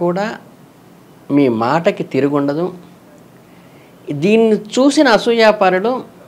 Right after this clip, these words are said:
దాన్ని వేరే విధంగా వక్రీకరించడానికి తాపత్రయపడతారు. మీరు అవేమీ పట్టించుకోకుండా సమయానుకూలంగా కీలెరిగి వాత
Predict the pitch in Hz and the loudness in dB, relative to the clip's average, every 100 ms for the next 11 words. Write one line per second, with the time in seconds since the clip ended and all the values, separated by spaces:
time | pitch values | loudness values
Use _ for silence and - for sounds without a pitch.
0 | - - 143 165 170 170 147 127 151 214 | -20 -16 0 2 2 2 -2 0 2 4
1 | 240 233 220 208 208 190 156 160 175 170 | 4 2 0 -2 -2 -2 -2 -4 -8 -6
2 | 160 147 - 143 143 143 143 123 123 139 | -8 -10 -6 -6 -6 -8 -4 -4 -4 -6
3 | 135 123 120 117 127 160 - - - - | -6 -6 -6 -4 -6 -6 -14 -20 -20 -20
4 | - - - - - - 156 156 131 131 | -20 -20 -20 -20 -20 -6 2 6 6 6
5 | 160 208 220 151 139 175 - - 170 165 | 4 2 2 -2 -2 -8 -6 -2 0 0
6 | 170 196 254 - - - - - - - | -2 -2 -4 -12 -20 -20 -20 -20 -20 -20
7 | - - 180 208 240 247 240 226 208 202 | -16 -4 0 2 4 4 2 0 0 0
8 | 202 202 214 220 - - - - - - | 0 0 2 0 -4 -16 -20 -20 -20 -20
9 | - - - - 220 226 220 208 202 196 | -20 -20 -20 -10 -4 2 2 2 0 2
10 | 165 165 | 2 0